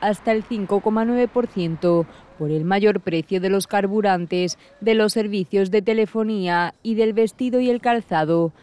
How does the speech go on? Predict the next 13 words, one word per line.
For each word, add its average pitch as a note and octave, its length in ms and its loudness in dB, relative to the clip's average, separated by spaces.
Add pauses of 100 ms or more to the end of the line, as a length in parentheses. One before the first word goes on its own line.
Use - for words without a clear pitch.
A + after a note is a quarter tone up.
(120)
según F3+ 380 0
los F3 180 2
datos D#3+ 380 -4
definitivos F#3 720 -2
publicados G#3+ 680 0
este A3 300 -2
miércoles F#3+ 600 -2
por A3 220 -2
el A3 140 0
Instituto A#3 640 -2
Nacional E3+ 420 -4
de D#3 120 -4
Estadística. E3 800 -4